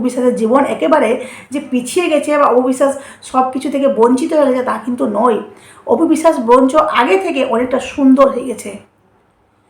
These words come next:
সুন্দর হয়ে গেছে, অনেকটা নিজেকে একদম ঠিক ম্যাচুরিটি জায়গায় নিয়ে এসেছে, যেখান থেকে অপু বিশ্বাস খুব সুন্দরভাবে প্রত্যেকটা প্রশ্নের অ্যান্সার দিচ্ছেন, খুব, খুব সুন্দরভাবে প্রত্যেকটা প্রশ্নের অ্যান্সার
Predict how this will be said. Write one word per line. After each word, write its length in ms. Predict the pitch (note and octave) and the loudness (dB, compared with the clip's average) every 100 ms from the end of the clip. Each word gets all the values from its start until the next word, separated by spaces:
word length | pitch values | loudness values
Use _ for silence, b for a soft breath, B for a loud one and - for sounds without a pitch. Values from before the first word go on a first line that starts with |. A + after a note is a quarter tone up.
| _ _ | _ _
সুন্দর 360 | - C4 B3 C4+ B3+ | -8 -4 -2 0 2
হয়ে 120 | B3 | 0
গেছে, 180 | A#3 C4+ C4 B3 | 0 -6 -6 -4
অনেকটা 360 | D#4 D#4+ D4 C#4+ C#4+ B3+ - A#3 | -4 0 2 2 0 -6 -6 -4
নিজেকে 360 | A#3+ C#4+ D#4 E4 E4+ - - _ - A#3 | -2 -2 0 0 0 -6 -18 _ -8 -6
একদম 240 | A#3 D4+ D#4 D#4 - _ - | -2 -2 -4 -10 -20 _ 0
ঠিক 140 | G4 E4+ G#3+ A3+ | 0 -2 -8 -8
ম্যাচুরিটি 440 | A#3 D#4 D#4 D#4 B3+ | -6 -6 -4 -2 0
জায়গায় 260 | B3 B3 A3 | 2 2 2
নিয়ে 140 | A3 G#3+ | -2 -4
এসেছে, 160 | - F#3+ | -6 -6
যেখান 180 | G#3 A#3+ | -6 -6
থেকে 120 | - C4+ | -2 0
অপু 100 | F#3+ G#3 | 0 -4
বিশ্বাস 220 | G#3 C4 C4 B B - | -2 -2 -2 B B -6
খুব 120 | F#4 - | -4 -4
সুন্দরভাবে 520 | D#4+ F#4+ A4 F#4+ C4 G3+ G3 B - | -2 0 2 4 2 0 -2 B -8
প্রত্যেকটা 500 | - - G4 F#4+ F#4+ F#4 | -8 -4 -4 0 -2 0
প্রশ্নের 340 | C#4 - D#4+ D#4 | -4 0 0 0
অ্যান্সার 360 | A3+ A3 C#4 B3 | -2 -2 -2 -2
দিচ্ছেন, 220 | B3+ C#4 C4 | -2 -2 -2
খুব, 100 | D4 - | -8 -6
খুব 120 | E4 E4 | -8 -6
সুন্দরভাবে 480 | - A#3+ E4 D4+ G#3+ A3 B3+ B | -4 -2 0 0 0 -2 -6 B
প্রত্যেকটা 480 | - A#3+ - F#4 F4 D4 | -4 -4 -4 -6 -6 -4
প্রশ্নের 300 | A#3+ B3+ C#4+ | -4 -4 -4
অ্যান্সার 360 | A3+ A3 C#4 | -4 -4 -2